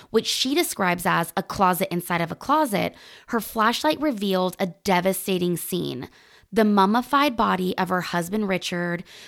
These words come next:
who had went inside the closet and taken his own life. Richard had had a history of mental illness, but Jennifer says she never ever heard her husband talk about hurting himself.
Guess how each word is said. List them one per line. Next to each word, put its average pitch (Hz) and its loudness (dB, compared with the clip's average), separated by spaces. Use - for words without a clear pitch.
who 214 4
had 190 0
went 196 4
inside 196 0
the 240 -2
closet 190 -2
and 190 0
taken 175 -4
his 175 -2
own 165 -2
life. 143 -8
Richard 240 0
had 302 -2
had 240 0
a 247 2
history 202 -2
of 185 -2
mental 185 0
illness, 175 0
but 262 4
Jennifer 269 2
says 262 0
she 247 0
never 233 2
ever 214 0
heard 196 0
her 196 -2
husband 180 0
talk - -2
about 175 0
hurting 175 -2
himself. 160 -4